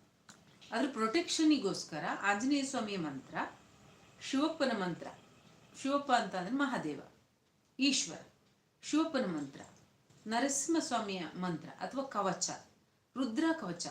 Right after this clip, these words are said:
ಅಥವಾ, ಆ, ದುರ್ಗಾ ಕವಚ ಅಂತ ಇದೆ ನೋಡಿ, ಅಥವಾ ನರಸಿಂಹಸ್ವಾಮಿಯ ಕವಚ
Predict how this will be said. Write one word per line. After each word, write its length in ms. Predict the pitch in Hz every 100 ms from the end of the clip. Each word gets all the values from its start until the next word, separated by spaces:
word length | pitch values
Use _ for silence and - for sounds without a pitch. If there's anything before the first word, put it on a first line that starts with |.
| - - _ - -
ಅಥವಾ, 240 | 220 269 294 185 - 196
ಆ, 160 | 190 180
ದುರ್ಗಾ 400 | 180 254 311 311
ಕವಚ 280 | 214 185
ಅಂತ 180 | 185 160
ಇದೆ 240 | 160 135 135
ನೋಡಿ, 280 | 151 131 - _ _ _ _ _ _ _ - - -
ಅಥವಾ 180 | 196 254
ನರಸಿಂಹಸ್ವಾಮಿಯ 800 | 220 220 - 294 302 214 185 170
ಕವಚ 320 | - 139 -